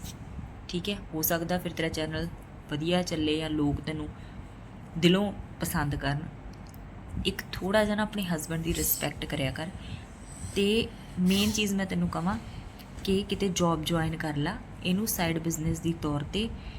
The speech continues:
ਵੀਡੀਓ ਬਣਾ ਲਿਆ ਕਰ, ਪਾ ਲਿਆ ਕਰ ਚੈਨਲ 'ਤੇ, ਠੀਕ ਹੈ। ਮੈਂ, ਮੈਂ ਵੀ ਤਾਂ ਪਾਉਂਦੀ ਹਾਂ, ਮੈਂ ਇਹ ਨਹੀਂ ਕਹਿੰਦੀ ਵੀ ਨਾ ਕਰ, ਹੈ ਨਾ ਬਈ,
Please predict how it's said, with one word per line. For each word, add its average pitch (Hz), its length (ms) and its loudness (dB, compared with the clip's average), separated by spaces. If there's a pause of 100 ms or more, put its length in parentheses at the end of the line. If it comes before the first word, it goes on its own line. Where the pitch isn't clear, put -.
(220)
ਵੀਡੀਓ 170 280 4
ਬਣਾ 170 220 4
ਲਿਆ 156 140 2
ਕਰ, 214 200 -2 (480)
ਪਾ 170 120 6
ਲਿਆ 165 160 2
ਕਰ 180 120 2
ਚੈਨਲ 185 380 2
'ਤੇ, 233 180 -2 (300)
ਠੀਕ 190 160 0
ਹੈ। 254 60 6
ਮੈਂ, 208 360 2 (160)
ਮੈਂ 170 200 4
ਵੀ 208 60 -2
ਤਾਂ 240 120 0
ਪਾਉਂਦੀ 196 320 2
ਹਾਂ, 202 60 0
ਮੈਂ 190 160 2
ਇਹ 196 60 2
ਨਹੀਂ 240 100 0
ਕਹਿੰਦੀ 240 280 2 (520)
ਵੀ 196 80 8
ਨਾ 160 260 6
ਕਰ, 160 180 4
ਹੈ 165 120 4
ਨਾ 190 100 4
ਬਈ, 220 220 0